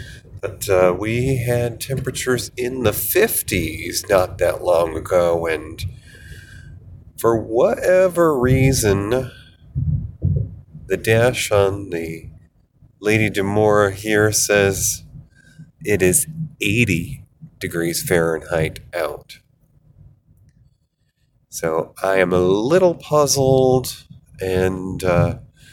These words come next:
I think Mother Nature may have had a hard night out. <laughs> I guess perhaps eventually we'll get back on track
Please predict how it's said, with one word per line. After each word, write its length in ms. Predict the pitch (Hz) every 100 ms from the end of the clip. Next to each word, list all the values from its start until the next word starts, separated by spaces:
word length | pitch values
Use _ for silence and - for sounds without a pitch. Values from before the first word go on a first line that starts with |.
| _ _
I 100 | 95
think 480 | 92 - 156 156 - -
Mother 340 | 127 127 120
Nature 1000 | 117 117 117 - 120 113 117 120 120 - - _ _ - - _ _ _ _ _ _ _ _ _
may 200 | 117 135
have 140 | 123
had 260 | 120 120 113
a 120 | 104
hard 480 | 104 113 110 104 104
night 360 | 110 107 104
out. 520 | 101 98 98 98 - - - -
<laughs> 1600 | 143 - - - _ _ _ _ _ - - - - _ _ _
I 100 | 107
guess 360 | 104 135 127 -
perhaps 640 | - - 113 113 113 - -
eventually 680 | 92 110 107 - 110 104
we'll 180 | 101 101
get 260 | 98 107 -
back 300 | 101 101 -
on 240 | 95 92
track 600 | 90 - 107 101 95 -